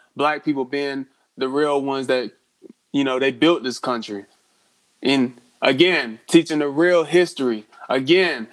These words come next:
with his meetings with the Black Caucus. Again, with him, uh, relate, trying to relate to black culture.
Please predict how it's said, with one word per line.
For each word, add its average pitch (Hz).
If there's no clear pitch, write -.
with 135
his 156
meetings 165
with 143
the 135
Black 147
Caucus. 165
Again, 139
with 131
him, 160
uh, 135
relate, 147
trying 170
to 165
relate 156
to 131
black 151
culture. 156